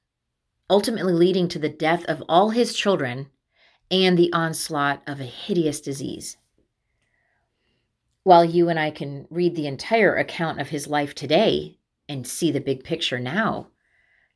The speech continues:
Job at the time had to endure tragedy and trauma without an inkling of what was really taking place. Let me tell you a few of the things that we read today, but Job did not know.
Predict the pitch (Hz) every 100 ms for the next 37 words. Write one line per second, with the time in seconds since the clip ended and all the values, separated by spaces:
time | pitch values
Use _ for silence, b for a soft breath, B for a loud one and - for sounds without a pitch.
0 | - - 160 214 254 131 147 - _ _
1 | _ _ - 165 160 - 185 247 190 156
2 | 156 165 165 156 160 156 151 - 151 160
3 | 170 170 156 135 - 147 208 190 143 143
4 | 151 135 135 139 139 - 160 180 202 160
5 | 123 - _ _ _ - 151 151 - 151
6 | 160 165 143 139 139 - 139 123 - -
7 | - - - _ _ _ _ _ _ _
8 | _ _ _ _ _ _ - 247 240 220
9 | 180 160 196 175 147 - 180 135 135 -
10 | b b - 165 170 262 208 220 220 175
11 | 190 226 190 117 - _ _ _ _ _
12 | _ _ _ _ _ 180 175 - 170 180
13 | 180 160 151 143 143 131 131